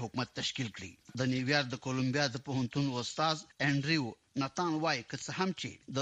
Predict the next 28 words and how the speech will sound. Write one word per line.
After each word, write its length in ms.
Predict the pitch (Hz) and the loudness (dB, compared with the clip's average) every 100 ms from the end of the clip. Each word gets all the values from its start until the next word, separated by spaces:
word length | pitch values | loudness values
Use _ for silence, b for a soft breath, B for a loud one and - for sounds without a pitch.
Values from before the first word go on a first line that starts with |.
| 143 | 0
پردې 300 | 139 135 185 165 | -2 0 0 2
شاته 360 | - 170 - 101 - _ - 113 | 4 2 0 -6 -8 _ -10 -8
د 40 | - | -4
سازشونو 560 | 120 117 117 170 202 196 - | -2 -2 -2 0 0 0 -2
او 60 | 135 127 | -2 0
د 20 | 131 127 | 0 2
نظامي 300 | 131 147 180 | 2 0 0
کودتا 420 | 147 127 117 143 120 - 101 | -2 -2 0 2 0 -2 -2
د 20 | 117 | -2
مخنیوي 340 | 113 131 190 170 | 0 0 0 -2
په 80 | 147 | -4
خاطر 300 | 117 - 110 85 _ 123 | -4 -2 -4 -6 _ 2
عملی 280 | 135 147 165 156 | 4 4 2 0
تدابیر 360 | 135 127 135 143 131 | -2 0 2 0 0
نیول 200 | 123 113 - | 0 0 0
شوي 180 | 165 160 | 0 2
دي، 80 | 165 - B - | -2 -4 B -6
خو 120 | 139 117 101 | -2 0 0
که 100 | 117 95 85 117 | -2 -2 -4 0
دیارلس 360 | 143 165 160 151 | 2 2 2 0
سوه 180 | 165 156 143 | 0 0 0
درې 140 | 131 127 | -4 -2
څلوېښتم 460 | 139 135 131 - 180 160 | 0 0 -2 0 2 2
لمریز 340 | 143 143 131 - | 0 0 -2 -2
کال 160 | 147 120 - | -2 -2 -6
کې 120 | 98 - | -10 -8
د 120 | 110 - | -10 -8
پخواني 320 | 120 131 | -2 0